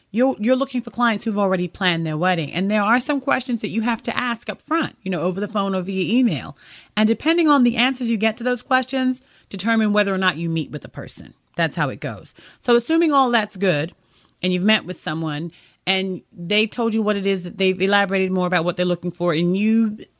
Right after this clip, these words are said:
then say, "Okay, this is what I think we, will work for you. I have this service and I have this service. I'm kind of leaning towards this. What do you think?" And then they, you know, you're getting a lot of nods and positive feedback. Then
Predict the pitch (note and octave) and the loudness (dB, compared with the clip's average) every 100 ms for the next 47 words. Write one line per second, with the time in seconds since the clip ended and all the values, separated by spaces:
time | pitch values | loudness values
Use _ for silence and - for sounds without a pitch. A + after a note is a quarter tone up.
0 | - G3 G#3 G3+ A3 G#3 F3 - G#3 A3+ | -4 0 0 0 0 0 0 -4 -4 -4
1 | C4+ A#3 A#3 G#3+ G#3+ - - G#3+ G#3 G#3+ | -4 0 2 2 0 -6 -6 -4 -2 -4
2 | - F#3 G3+ G#3 A3+ - D3+ G2+ C3+ - | -6 -4 0 2 0 -2 -6 -6 -10 -18
3 | _ _ _ - F#3+ F3 G3+ - A3+ A3 | _ _ _ -2 0 0 -2 -2 0 2
4 | A3 G#3 G3 F3+ F3 F3 E3 D3 F3 - | 0 -2 -2 -2 -4 -6 -4 -4 -6 -6
5 | D#3+ D#3+ B3+ B3+ B3+ B3 A#3 - G#3 G3+ | -6 -2 -2 0 -2 -2 -2 -4 -6 -6
6 | F3 - F#3 G3+ F#3+ G3 F#3+ E3 E3+ C3 | -4 -4 -4 -6 -4 -4 -4 -4 -4 -6
7 | - - _ _ _ _ _ _ - C#4+ | -8 -16 _ _ _ _ _ _ -2 0
8 | C#4+ F#3+ G#3+ A3+ G#3 G3+ F3+ E3+ F#3 F#3+ | 2 2 2 2 2 2 2 0 -2 0
9 | F#3 G3 F#3+ F#3 E3+ F3 F3+ - - _ | 0 0 -2 0 2 0 -2 -8 -20 _
10 | _ _ _ - F3+ E3+ D#3 - G3 F3+ | _ _ _ -4 0 0 -2 -2 -2 -2
11 | F3+ E3+ B3 B3+ F3+ D#3 D3+ - - _ | -4 -4 -2 -2 -2 -2 -4 -6 -18 _
12 | - - _ A3 E4 F4 C#4+ | -20 -20 _ 0 4 4 2